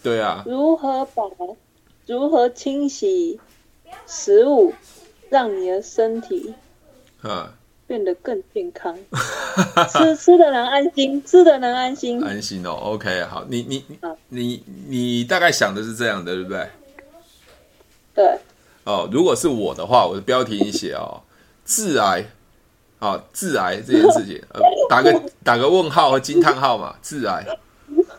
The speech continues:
Speaker 1: 或许是因为这个问题，你从来没想过。<laughs> 那介绍碗盘蔬果清洁剂农药嘛，对不对？
Speaker 2: <laughs>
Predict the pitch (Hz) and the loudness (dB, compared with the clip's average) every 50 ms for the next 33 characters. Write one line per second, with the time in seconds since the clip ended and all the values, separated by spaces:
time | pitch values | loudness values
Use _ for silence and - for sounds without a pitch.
0 | _ _ _ - - 233 214 170 139 - - 123 110 107 107 - 156 156 143 - | _ _ _ 2 6 6 6 6 4 2 0 -4 -4 -4 -4 -2 -2 -2 -4 -4
1 | 156 151 156 156 160 160 151 131 117 - 160 127 123 110 120 135 131 113 104 98 | -4 -6 -4 -2 0 2 2 0 0 -2 -4 -2 0 2 2 2 0 0 -4 -8
2 | 98 90 87 95 - _ _ _ _ _ _ _ _ _ _ - _ _ _ _ | -10 -12 -12 -12 -14 _ _ _ _ _ _ _ _ _ _ -20 _ _ _ _
3 | _ _ _ _ _ _ - 104 101 98 - 113 123 120 117 110 107 110 - - | _ _ _ _ _ _ -10 -10 -8 -6 -4 -2 -2 0 -2 -2 -4 -4 -4 -6
4 | 82 - - 107 - - 349 - - _ _ _ - _ - - 554 539 523 370 | -6 -6 -6 -6 -2 0 -2 -2 -2 _ _ _ -20 _ -8 -4 -4 -2 -2 -4
5 | 719 698 640 320 339 330 - - 262 220 - - 190 175 - 349 247 269 269 - | -6 -8 -8 -8 -8 -2 0 4 4 4 2 0 -4 0 0 0 0 0 -4 -4
6 | - 170 160 151 175 165 165 185 170 151 127 123 120 131 131 - 160 156 139 123 | -6 -4 2 4 4 6 6 4 4 4 4 2 2 2 2 4 4 4 2 0
7 | 135 151 135 131 131 135 139 131 123 117 120 135 156 151 135 120 107 101 101 117 | 0 -2 0 0 0 0 0 -2 -2 -2 0 2 2 4 2 2 -2 -4 -4 -4
8 | 120 117 117 120 120 107 101 - - - _ _ - _ _ _ _ _ _ - | -2 -2 0 0 0 0 -2 -6 -10 -18 _ _ -20 _ _ _ _ _ _ -12
9 | 311 294 - 330 - _ _ _ _ _ _ - 285 | -10 -10 -12 -16 -20 _ _ _ _ _ _ -8 -4